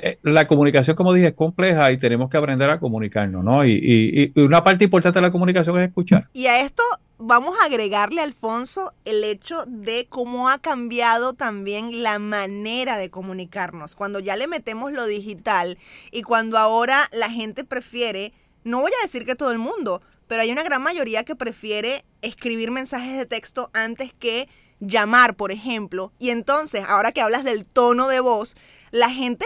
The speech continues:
Speaker 2: le pone tonos de voz a mensajes de texto. Y si
Speaker 1: Y
Speaker 2: la
Speaker 1: ese es el
Speaker 2: gente,
Speaker 1: problema.
Speaker 2: <laughs> y si la gente
Speaker 1: ¿En
Speaker 2: usa
Speaker 1: qué actitud está el
Speaker 2: mayúsculas,
Speaker 1: que recibe el mensaje?
Speaker 2: eso, y si la gente usa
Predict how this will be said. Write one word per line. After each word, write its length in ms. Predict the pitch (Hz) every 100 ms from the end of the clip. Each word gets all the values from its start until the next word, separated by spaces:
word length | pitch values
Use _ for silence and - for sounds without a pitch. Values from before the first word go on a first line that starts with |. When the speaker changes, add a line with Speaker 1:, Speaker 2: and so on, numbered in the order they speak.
| 480
Speaker 2:
le 60 | 415
pone 340 | 262 262 320 466 _ _ _ _ -
tonos 500 | 277 269 294 466 381
de 140 | 302
voz 260 | 214 220 381
a 60 |
mensajes 580 | 415 339 269 196 202 269
de 120 | 359
texto. 560 | 370 - 508 - - - _ - - -
Y 140 | 339
si 120 | 339 151
Speaker 1:
Y 40 |
Speaker 2:
la 60 | 339
Speaker 1:
ese 80 | 180
es 60 |
el 40 | 277
Speaker 2:
gente, 100 | 202
Speaker 1:
problema. 460 | 190 208 151 175 - -
Speaker 2:
<laughs> 160 | - -
y 60 | 359
si 100 | 370
la 140 | 339
gente 240 | 453 370 156
Speaker 1:
¿En 40 |
Speaker 2:
usa 100 | -
Speaker 1:
qué 80 | 453
actitud 200 | 370 262
está 120 | 440
el 40 | 214
Speaker 2:
mayúsculas, 240 | 480 508 494
Speaker 1:
que 100 | 196
recibe 280 | 180 185 190
el 60 |
mensaje? 460 | 185 180 220 175 - 311 381
Speaker 2:
eso, 200 | 330 -
y 100 | 294
si 100 | 320
la 120 | 302
gente 240 | 294 320 381
usa 140 | 466